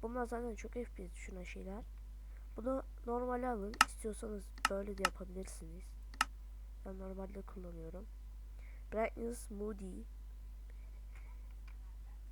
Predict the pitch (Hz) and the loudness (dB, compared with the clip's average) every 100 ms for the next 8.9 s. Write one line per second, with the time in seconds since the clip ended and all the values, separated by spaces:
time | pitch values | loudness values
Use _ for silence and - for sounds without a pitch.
0 | - - - - - - - - 208 233 | -6 -6 -6 -6 -6 -8 -8 0 6 8
1 | 247 254 233 208 - 214 233 247 - - | 8 4 2 0 0 2 2 2 0 -4
2 | - - - 208 214 - - - - - | 4 4 6 6 6 2 -4 -4 -4 -6
3 | - - - - - - 233 254 254 240 | -6 -6 -6 -6 -4 0 2 4 2 -2
4 | - - 233 202 170 151 - - - - | -2 0 0 0 -2 -2 -4 -6 -6 -6
5 | - - - - - - - - - - | -6 -6 -6 -6 -4 -4 -4 2 12 12
6 | 240 320 311 - 196 - - - - - | 12 12 12 12 12 12 12 4 4 4
7 | - - - - - 233 247 262 - 262 | 4 4 4 12 12 12 12 10 10 8
8 | 247 240 269 - 254 233 226 247 | 10 10 10 10 10 10 12 12